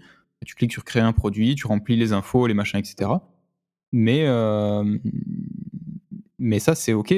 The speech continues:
ça répond aux besoins, en fait, d'un point de vue théorique. Et ensuite, quand on fait la, la, la, la feature, euh, la feature technique, en fait, quand elle est codée et que tu peux l'utiliser,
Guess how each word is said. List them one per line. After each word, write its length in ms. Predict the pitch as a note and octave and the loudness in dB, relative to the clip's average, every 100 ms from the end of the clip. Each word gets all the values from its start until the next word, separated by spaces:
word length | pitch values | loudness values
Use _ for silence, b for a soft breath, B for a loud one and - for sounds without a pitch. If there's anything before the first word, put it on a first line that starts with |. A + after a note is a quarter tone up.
| E3 | 2
ça 160 | - | 0
répond 360 | A2 A2+ C#3+ C3 | 0 2 2 2
aux 40 | |
besoins, 340 | A#2 A#2 B2 D#3+ | 2 0 2 0
en 60 | |
fait, 120 | D3 | 0
d'un 140 | C#3+ A2 | 0 2
point 120 | A2+ | 0
de 60 | A2 | 0
vue 120 | A2 | 0
théorique. 500 | A2 G2+ C#3+ G#3 - _ _ _ _ _ _ | 0 2 0 -4 -14 _ _ _ _ _ _
Et 80 | B2+ | 2
ensuite, 260 | A#2 E3 - | 4 2 2
quand 220 | B2 B2+ | 0 0
on 80 | A#2 | 0
fait 160 | - | 2
la, 260 | C3 A2 G#2+ | 2 2 2
la, 240 | G#2+ G#2+ | 2 0
la, 200 | G#2 G#2+ | 0 0
la 180 | - G#2+ | 0 0
feature, 540 | G#2+ - - C3 B2+ A#2 | -2 -8 0 2 2 2
euh, 380 | G#2 G2 G2 | 2 2 0
la 300 | G2 - - | -2 -4 -6
feature 340 | - - A#2 - | -12 -2 -2 0
technique, 420 | G#3+ G#3 F3 G3+ | -2 2 2 2
en 40 | |
fait, 140 | B2+ C3+ | -2 -2
quand 160 | A#2 | 0
elle 60 | G2+ | 0
est 100 | G2 | 0
codée 380 | - A2 B2+ G#3 | 0 2 2 0
et 100 | F#3 | -6
que 40 | |
tu 120 | - - | -14 0
peux 120 | A2 | 2
l'utiliser, 720 | G#2+ A2+ - A2+ G#2+ D#3 A3 | 2 -2 0 0 2 0 -2